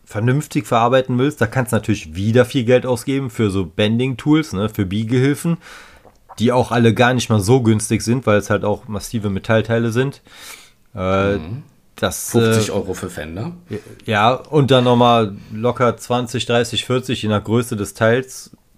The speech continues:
Speaker 1: bezahlst du dann nochmal für die Biegetools. Die bezahlst du zwar nur einmal, aber das, das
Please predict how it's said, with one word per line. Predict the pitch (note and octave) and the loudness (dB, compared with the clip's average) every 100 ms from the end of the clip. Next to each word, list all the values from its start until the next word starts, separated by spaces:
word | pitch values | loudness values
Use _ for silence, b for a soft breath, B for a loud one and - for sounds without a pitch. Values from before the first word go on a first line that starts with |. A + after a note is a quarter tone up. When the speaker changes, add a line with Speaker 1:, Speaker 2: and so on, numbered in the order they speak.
| _ | _
Speaker 1:
bezahlst | - - A2+ A2+ | -6 0 0 0
du | |
dann | A2 | -2
nochmal | G#2 G#2 | -2 -4
für | - | -6
die | F#2+ | -6
Biegetools. | F#2 A#2 B2+ C#3+ - | -4 -6 -4 -6 -6
Die | |
bezahlst | F2+ A2 - G#2+ G#2 | -4 -4 0 0 0
du | - | -6
zwar | F#2+ | -6
nur | F2 | -4
einmal, | E2 G#2 C3 C3 | -4 -2 0 0
aber | G#2 F#2+ F#2 F#2 | 0 0 0 0
das, | F2 F2 - | -4 -8 -8
das | G2+ F#2 | -10 -10